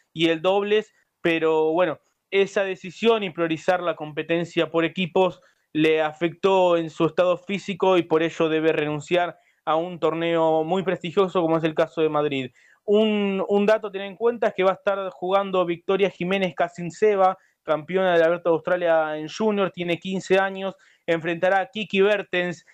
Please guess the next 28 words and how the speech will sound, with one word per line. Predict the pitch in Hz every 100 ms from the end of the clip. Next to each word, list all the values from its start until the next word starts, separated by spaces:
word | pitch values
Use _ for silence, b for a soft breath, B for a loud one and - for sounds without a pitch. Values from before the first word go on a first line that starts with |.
| b
eh, | 165 151 147 147 143
jugadora | - 160 175 165
holandesa | 160 165 185 175
que | 156
es |
la | 156
séptima | - 165 160 151
cabeza | 156 160 160
de | 143
serie | - 185 190 170
y |
ha | 156
ganado, | 156 156 160 160 160
es |
la | 170
última | 202 233 214 196
campeona | 170 160 185 180 156 135 b b b
del | - 151 151
W | 160 156 160
T | 160 165
A | 160
mil | 165
de | 165
Madrid, | 160 165 214 202
así | - 170
que |
bueno, | 156 151
tendremos | 139 147 156 170 165 151